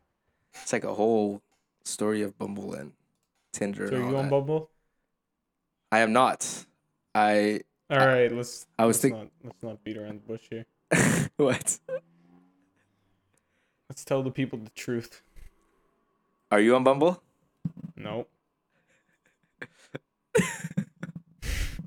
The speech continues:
Speaker 1: Are you on Tinder?
Speaker 2: I'm not.
Speaker 1: Are you on Tinder?
Speaker 2: No.
Speaker 1: Were you on Tinder? That's a better question.
Speaker 2: I was.
Speaker 1: Okay. All right.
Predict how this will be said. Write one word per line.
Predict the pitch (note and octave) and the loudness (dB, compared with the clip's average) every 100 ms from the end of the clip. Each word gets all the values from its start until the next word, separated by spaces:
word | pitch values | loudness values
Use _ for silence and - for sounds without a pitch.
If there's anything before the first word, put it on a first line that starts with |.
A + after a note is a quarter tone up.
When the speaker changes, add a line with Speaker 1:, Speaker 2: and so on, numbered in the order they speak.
| - - - - - - | -10 -8 -6 -6 -8 0
Speaker 1:
Are | B2+ | 4
you | C#3 | 6
on | C3+ | 6
Tinder? | E3 D3+ D3 | 6 8 8
Speaker 2:
I'm | |
not. | D#3 G#3+ - A#2+ - | 10 10 10 4 4
Speaker 1:
Are | C3 | 6
you | D#3 | 8
on | D#3 | 6
Tinder? | C#3+ F3 B2 G2+ - - - _ _ _ | 6 4 4 0 -4 -18 -20 _ _ _
Speaker 2:
No. | C#3+ D3 G3 F#3+ - - - - - _ _ _ _ | 0 6 8 8 4 -6 -20 -12 -12 _ _ _ _
Speaker 1:
Were | C#3 D#3+ A#3 | 6 8 8
you | A#3 F3 | 6 6
on | D3 | 4
Tinder? | D3 C#3 A2+ | 4 4 6
That's | A2+ B2+ B2+ | 4 4 4
a | |
better | A2 G#2 | 4 2
question. | G2+ G2 - G#2 - _ _ - _ _ | 2 -2 -2 -8 -16 _ _ -20 _ _
Speaker 2:
I | D#3+ | 10
was. | D#3+ D#3+ G#3+ D3 - - | 12 12 10 10 4 2
Speaker 1:
Okay. | D3+ D3 D3 A#2+ G#2 - _ _ _ _ _ _ _ _ _ | 4 6 6 6 4 -4 _ _ _ _ _ _ _ _ _
All | A2 | 2
right. | G#2 G2 F#2+ | 4 4 0